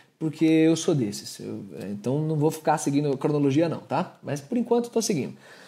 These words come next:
Então, Josué, pra gente ver que a Bíblia é cheia de histórias de colapso social, né?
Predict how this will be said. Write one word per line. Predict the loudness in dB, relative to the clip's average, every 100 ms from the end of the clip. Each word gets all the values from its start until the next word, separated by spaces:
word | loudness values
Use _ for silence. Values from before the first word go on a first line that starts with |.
| -4
Então, | 2 6
Josué, | 6 8 8 8 6 0 -12 -6
pra | 0
gente | 2 4
ver | 4
que | 4
a | 4
Bíblia | 6 6
é |
cheia | 4 6 6 8 6
de | 4
histórias | 0 2 2 2
de | 2 0
colapso | 2 2 0 -4
social, | -8 -6 -4 -6 -4
né? | -6